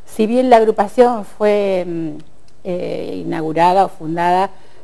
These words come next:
por dos jóvenes y, y yo, eh, inmediatamente, eh, al verme, mucha gente grande se acercó y siempre decimos lo mismo. No es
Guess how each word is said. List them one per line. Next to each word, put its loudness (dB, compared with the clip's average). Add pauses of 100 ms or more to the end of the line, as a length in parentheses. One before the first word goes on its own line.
(100)
por 4
dos 2
jóvenes 4
y, -10
y -8
yo, 8 (400)
eh, -4
inmediatamente, 4 (180)
eh, -10 (720)
al 2
verme, 4
mucha 0
gente 2
grande 2 (380)
se 6
acercó 4
y 0
siempre 0
decimos 0
lo 0
mismo. 0 (840)
No 8
es 2